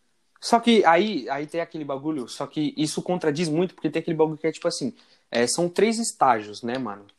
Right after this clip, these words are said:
É, em questão de evolução de uma, uma humanidade. O primeiro estágio é quando você consegue absorver toda a energia do seu próprio planeta, do planeta que você nasce. Aí esse é o estágio um. O estágio dois é quando você consegue absorver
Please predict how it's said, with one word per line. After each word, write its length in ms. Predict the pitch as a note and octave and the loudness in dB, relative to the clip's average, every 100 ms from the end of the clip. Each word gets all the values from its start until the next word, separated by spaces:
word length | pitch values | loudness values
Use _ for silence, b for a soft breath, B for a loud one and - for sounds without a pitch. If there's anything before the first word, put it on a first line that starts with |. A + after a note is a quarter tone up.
| A#2+ | -2
É, 300 | A#2 A2 G#2+ G2+ - | 0 2 0 -4 -6
em 120 | A#2+ | -6
questão 280 | B2+ B2+ B2+ | -4 -4 -4
de 340 | B2+ B2+ A#2+ | -2 0 0
evolução 880 | A#2 B2 C#3+ C3+ - - C3+ F3 E3 | 0 2 2 0 -4 0 0 0 -2
de 100 | C3 C#3+ | -2 0
uma, 180 | C#3+ | 2
uma 360 | C#3 B2+ C#3 C3+ | 0 -2 -4 -6
humanidade. 560 | B2+ C#3 D#3+ B2+ G2+ - b b b - | -6 -4 0 0 -2 -6 b b b -2
O 60 | |
primeiro 280 | C#3 F3+ G#3 | 2 6 4
estágio 320 | G#3 G3 G3+ | 6 4 2
é 20 | F#3 | -2
quando 160 | F3 | -6
você 200 | E3+ - | -8 -10
consegue 360 | F3 E3 E3+ D#3+ | -12 -8 -8 -8
absorver 760 | D#3 - E3 C#3+ C#3+ F3 F3 _ | -10 -4 -4 -2 0 0 -2 _
toda 200 | F#3+ G3+ | -2 0
a 20 | |
energia 260 | A3 G#3 G3 | 2 0 0
do 80 | F#3 | -4
seu 180 | - F#3+ | -4 -4
próprio 400 | - F3+ F#3 G#3 | 0 -2 -2 -4
planeta, 480 | A3 A3 E3+ - A2+ | 0 2 0 -6 -12
do 80 | |
planeta 300 | A2+ B2+ C3 | -10 -10 -10
que 120 | C3+ C#3 | -12 -10
você 240 | C#3 F3+ | -6 -6
nasce. 300 | F3 G#2+ - b b b - | -4 -6 -8 b b b -2
Aí 300 | A2 B2+ C3 | 0 2 -2
esse 140 | C3 | -2
é 20 | |
o 60 | D3 | -6
estágio 400 | D3 D3 D3 F#3+ | -2 -2 -2 -6
um. 180 | D3+ - _ _ _ - | -6 -10 _ _ _ -6
O 60 | |
estágio 380 | C#3 - G#3+ G#3 | -2 2 2 2
dois 240 | D3+ F#3 F#3+ | 2 2 2
é 60 | |
quando 160 | E3 E3+ | -4 -8
você 120 | F3 | -10
consegue 240 | - F3 | -8 -8
absorver 580 | E3 D#3 E3 D3 D#3 D#3 | -8 -10 -10 -4 -4 -4